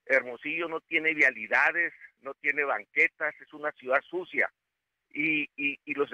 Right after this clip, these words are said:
y creo que los hermosillenses no merecemos este trato ni este servicio tan deficiente, aunado que los impuestos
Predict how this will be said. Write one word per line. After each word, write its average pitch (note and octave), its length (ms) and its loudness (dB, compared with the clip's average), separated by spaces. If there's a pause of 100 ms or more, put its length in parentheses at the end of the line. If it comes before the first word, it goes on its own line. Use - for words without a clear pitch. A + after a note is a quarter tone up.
(140)
y C3+ 140 -6
creo E3+ 240 4
que - 100 -4
los C#3 140 0
hermosillenses C3 840 0 (200)
no D#3+ 300 2
merecemos F3 760 2 (380)
este E3 380 2
trato E3 580 -2 (120)
ni C3 220 -8
este D#3+ 240 -4
servicio D3 560 -6
tan B2 160 0
deficiente, D#3 880 0 (460)
aunado B2 640 2 (580)
que D3 100 4
los D3+ 200 -2 (100)
impuestos C3 840 0